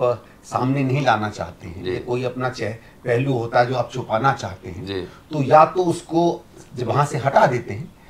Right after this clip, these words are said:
Speaker 1: और अगर नहीं हटा सकते तो उसको छुपा देते हैं। भाई,
Speaker 2: हम्म।
Speaker 1: सीधी बात है, हमारे कमरे में टेबल बहुत गंदी है,
Speaker 2: हम्म।
Speaker 1: कोई बाहर से आदमी आ रहा है, या तो उसको हम साफ कर दें या
Speaker 2: हम्म।
Speaker 1: टेबल ही हटा दें।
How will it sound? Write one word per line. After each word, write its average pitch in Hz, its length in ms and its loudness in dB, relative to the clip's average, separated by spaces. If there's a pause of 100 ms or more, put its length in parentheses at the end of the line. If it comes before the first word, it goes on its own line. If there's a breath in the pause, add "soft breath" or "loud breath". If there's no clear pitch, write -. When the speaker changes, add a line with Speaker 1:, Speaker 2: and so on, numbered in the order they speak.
(140 soft breath)
Speaker 1:
और 135 100 6
अगर 160 200 4
नहीं 208 200 6
हटा 135 260 6
सकते 127 320 -4
तो 180 120 -4
उसको 196 220 -4
छुपा 120 280 0
देते - 200 -6
हैं। 185 80 -2
भाई, - 80 2
Speaker 2:
हम्म। 101 100 -2
Speaker 1:
सीधी 175 120 0
बात 185 260 6
है, 131 60 4
हमारे 131 400 6 (400 loud breath)
कमरे 143 280 6
में 151 180 4
टेबल 139 380 4
बहुत 131 240 2
गंदी 123 260 0
है, - 280 -2
Speaker 2:
हम्म। 95 280 -2
Speaker 1:
कोई 135 120 0
बाहर 123 300 8
से 147 140 -2
आदमी 131 300 4
आ 147 120 10
रहा 135 120 8
है, 120 100 4
या 123 120 6
तो 139 140 -2
उसको - 220 0
हम 135 120 4
साफ 175 360 4
कर 107 60 0
दें 87 180 -10
या - 340 4
Speaker 2:
हम्म। 185 100 8
Speaker 1:
टेबल 180 240 10
ही 160 120 8
हटा 120 260 4
दें। 85 200 -8